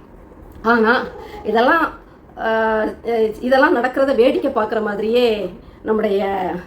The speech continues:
தானே தலைவர், ஆஹ், ஹிட்லர் அவர்கள் வந்து ஜெர்மனிக்கு போயிட்டு வந்திருக்காருங்க. அதான் ஜெர்மனியில அவரோட உள்ள புகுந்து, அவருடைய உ-, உள்ள இதயத்துக்குள்ள புகுந்து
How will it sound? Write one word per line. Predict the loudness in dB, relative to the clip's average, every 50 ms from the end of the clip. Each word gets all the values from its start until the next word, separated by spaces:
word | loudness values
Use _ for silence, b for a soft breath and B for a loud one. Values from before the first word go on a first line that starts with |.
| -12 -4 0
தானே | 0 2 4 4 2 2 2
தலைவர், | 0 0 0 2 2 2 0 -2 -2 -4 B B B B B B B -6
ஆஹ், | -6 -4 -4 -4 -4 -4 -4
ஹிட்லர் | -2 -2 -2 -2 0 0 0 0 0 -2 -12 -20 -20 -20 -20 -12 -6
அவர்கள் | -2 0 0 2 0 -2 -2
வந்து | -2 -2 0 2 4 4 4 2 -2 B B B B 0
ஜெர்மனிக்கு | 2 4 6 6 6 4 4 0 0
போயிட்டு | 0 0 0 0 0 -2
வந்திருக்காருங்க. | -2 -2 -6 -6 -6 -4 -4 -4 -4 -4 -6 -6 -8
அதான் | -4 -2 -2 -2 -2 2
ஜெர்மனியில | 2 2 2 4 2 2 4 2 0 0 0 -2 0 0 0 -2 B B B B B 0
அவரோட | 0 2 2 2 2 0
உள்ள | 0 -2 -2 -2 0 0 0 0
புகுந்து, | -2 -4 -4 -2 0 2 2 2 2 0 -2 -4
அவருடைய | -6 -4 -2 0 0 2 2 4 4 4 2
உ-, | 0 -2 -6 -6 -6 -8 -6
உள்ள | -6 -6 -6 -4 -2 -2 0 0 0 0 -2
இதயத்துக்குள்ள | -2 0 0 0 0 -2 -2 -6 -6 -4 -2 -2 -2 -2
புகுந்து | -4 -4 0 2 2 2 2 2 0 -2 -4